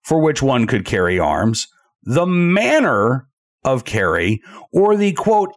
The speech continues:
exceptional circumstances under which one could not carry arms," right? So he talks about the intent.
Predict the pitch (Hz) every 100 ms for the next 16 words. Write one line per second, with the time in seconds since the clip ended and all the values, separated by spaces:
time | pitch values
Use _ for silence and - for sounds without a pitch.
0 | _ 226 233 - - - 277 311 208 -
1 | 240 208 151 87 - - _ _ _ _
2 | _ - 190 175 - 139 - 151 104 92
3 | - - - - _ _ - 180 175 175
4 | 165 160 139 147 139 139 - _ - -
5 | 147 147 156 165 117 82 - - _ _
6 | _ _ - - 107 95 90 90 76 -
7 | - - - _ _ _ _ - 95 139
8 | - _ _ _ _ _ _ _ _ _
9 | - 180 170 160 - 156 170 226 214 202
10 | 180 170 160 143 - 113 - -